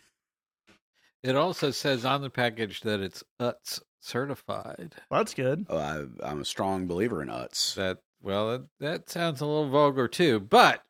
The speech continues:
Speaker 1: we're gonna look past that and say, this is, we're, I feel like the competition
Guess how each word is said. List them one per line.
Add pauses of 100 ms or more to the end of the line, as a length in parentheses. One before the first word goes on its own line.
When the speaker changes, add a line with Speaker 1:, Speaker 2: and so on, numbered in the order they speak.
Speaker 1:
we're
gonna
look
past
that
and
say, (680)
this
is,
we're, (1160)
I
feel
like (300)
the
competition